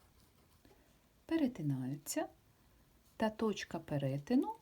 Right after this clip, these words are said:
це С. Запишемо. Пряма А перетинається з прямою Б у точці С.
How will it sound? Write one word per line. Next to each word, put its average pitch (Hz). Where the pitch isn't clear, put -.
це 294
С. -
Запишемо. 269
Пряма 170
А 147
перетинається 196
з -
прямою 185
Б 139
у 285
точці 151
С. -